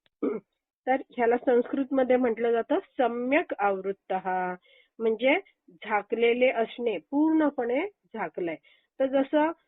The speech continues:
उदाहरण दिलं जातं की कुणी स्वतःला अगदी एखाद्या गोधडीने, दुलईने झाकून टाकलं आहे, तर त्याचं स्वरूप बाहेर कोणाला दिसणार नाही.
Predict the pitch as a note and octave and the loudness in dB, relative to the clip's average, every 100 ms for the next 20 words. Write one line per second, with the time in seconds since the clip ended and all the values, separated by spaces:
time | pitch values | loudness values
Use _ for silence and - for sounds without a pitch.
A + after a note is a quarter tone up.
0 | _ - C4+ C#4+ D4 D4+ C#4+ C#4+ C#4 C#4 | _ -8 -2 2 2 2 2 2 2 2
1 | C4 C4+ C4+ C#4+ D4 C#4+ D4+ D4+ C4 C4+ | 2 0 0 -2 0 2 2 2 0 2
2 | C4+ C4+ B3+ A#3+ B3+ B3+ A#3+ B3+ B3 B3 | 2 4 0 -2 -2 -2 0 0 2 0
3 | A3 A3+ A3 A#3+ B3 A#3 A3+ G#3+ A3 A#3 | 2 2 4 2 2 4 4 4 -2 2
4 | A#3+ A#3+ A#3 A#3+ B3+ G#3 C#4 C#4+ C4+ A3 | 4 4 2 2 0 -4 0 2 2 -2
5 | A3+ G#3+ G3 F3 D#3 _ _ - C4 - | -2 -2 -2 -6 -16 _ _ -6 -6 0
6 | B3+ A3+ C#4+ D4 D4 C4+ C4 E4 F#4 _ | 0 2 0 0 2 4 4 2 -2 _
7 | _ _ G3+ G#3+ A#3+ A#3+ G#3+ G#3 G3 A3+ | _ _ -6 0 0 0 -4 -2 -2 -4
8 | F#3+ F#3+ F#3+ G3 A3 C#4 A3 F#3 E3+ F3+ | -6 -14 -8 -4 -4 -4 -6 -8 -8 -8
9 | F3+ | -10